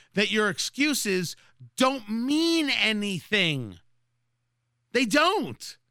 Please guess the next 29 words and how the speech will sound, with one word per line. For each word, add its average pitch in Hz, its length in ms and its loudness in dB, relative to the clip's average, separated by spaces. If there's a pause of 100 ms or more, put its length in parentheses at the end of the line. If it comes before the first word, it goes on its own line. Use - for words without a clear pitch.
(560)
"Well, 208 460 2
I'm 180 100 0
out 180 180 2
of 165 80 -2
a 160 60 0
job. 123 480 -2 (240)
Well, 247 440 2
I 208 140 2
got 185 240 0
injured." 143 480 -4
No, 247 540 0
no, 285 120 2
no, 294 160 2
no, 294 120 2
no, 294 80 0
no, 294 120 -2
no, 285 120 -2
no. 190 420 -2 (640)
Those 320 240 2
might 294 240 2
be 208 120 -4
horrible 202 500 0
circumstances, 180 840 -2
and 202 80 0
I 202 80 0
can 185 140 -8
feel 311 400 0
for 170 280 -4
you. 98 260 -8